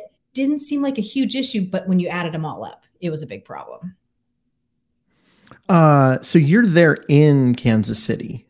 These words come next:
Speaker 1: I am.
Speaker 2: Um, I know you're, you're not a Chiefs fan, but you, you do live there in Kansas City. How m-, were, were people just, like,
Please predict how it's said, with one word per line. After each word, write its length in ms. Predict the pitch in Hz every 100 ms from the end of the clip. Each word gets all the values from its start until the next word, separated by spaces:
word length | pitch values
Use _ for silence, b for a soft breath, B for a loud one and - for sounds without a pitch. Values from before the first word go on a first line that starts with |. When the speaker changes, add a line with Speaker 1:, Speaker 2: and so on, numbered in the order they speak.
| 175
Speaker 1:
I 40 |
am. 40 | 120
Speaker 2:
Um, 360 | 107 104 104 -
I 100 | 123
know 80 |
you're, 280 | 143 135 120
you're 180 | 120 127
not 160 | 131 135
a 40 |
Chiefs 280 | 123 127 120
fan, 260 | - 110
but 120 | 110 120
you, 180 | 120 123
you 200 | 127 120
do 200 | 131 143
live 220 | 143 127
there 160 | 123
in 80 | 117
Kansas 300 | 110 123 110
City. 200 | - 113 B B B B B _ _ _ _ _
How 520 | - - 127 127 135
m-, 420 | 143 139 127 127 131
were, 160 | 120
were 180 | 123 123
people 340 | - 143 - 156
just, 340 | 123 131 -
like, 460 | 120 113 113 -